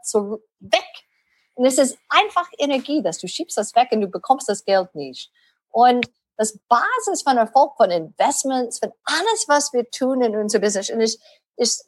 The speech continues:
ich weiß, manchmal ich sage, das Basis des Erfolgs. Und Leute sagen,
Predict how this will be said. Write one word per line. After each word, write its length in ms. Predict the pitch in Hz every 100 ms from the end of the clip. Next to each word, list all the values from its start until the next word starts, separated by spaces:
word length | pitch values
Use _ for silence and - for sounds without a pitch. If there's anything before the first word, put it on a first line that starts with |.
| _ - -
ich 160 | 247
weiß, 320 | 247 202 - 208
manchmal 320 | 208 220 202
ich 80 | -
sage, 260 | 208 202
das 180 | 190 180
Basis 360 | 170 190 196 190
des 160 | 180
Erfolgs. 340 | 180 - 185 165
Und 60 | 175
Leute 180 | 170
sagen, 120 | -